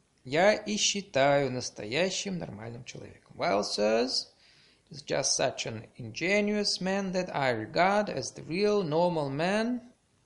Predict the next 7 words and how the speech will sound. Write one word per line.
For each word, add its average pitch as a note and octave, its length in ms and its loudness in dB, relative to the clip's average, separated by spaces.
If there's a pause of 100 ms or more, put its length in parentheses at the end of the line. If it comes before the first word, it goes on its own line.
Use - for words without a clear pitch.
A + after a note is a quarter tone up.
(1120)
каким - 380 -4
хотела D3+ 480 0
его C#3 260 0
видеть F3+ 420 -4
сама C3 360 -2
нежная B2 480 -4
мать, E3 680 -4